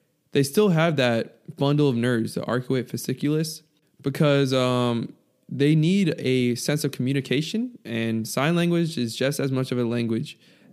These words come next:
as English, Cantonese, whatever. So when that bundle of nerves, the arcuate fasciculus, is messed up, we get conduction aphasia. Think of it li-,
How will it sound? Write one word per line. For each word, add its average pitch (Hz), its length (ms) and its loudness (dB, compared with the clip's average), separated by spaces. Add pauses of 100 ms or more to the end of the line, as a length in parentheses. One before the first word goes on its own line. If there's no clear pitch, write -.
as 110 320 -2
English, 117 400 -2
Cantonese, 113 540 -6
whatever. - 340 -6 (600)
So - 180 -2
when 147 140 2
that 170 200 0
bundle 151 300 2
of 135 60 0
nerves, 123 520 0 (240)
the 123 160 -2
arcuate 127 420 -2
fasciculus, 131 800 -2
is 117 380 0
messed 143 300 0
up, 127 380 0
we 135 140 2
get 131 320 0
conduction 123 600 -2
aphasia. 113 520 -4 (380)
Think 143 160 2
of 135 60 0
it 135 120 0
li-, 120 240 0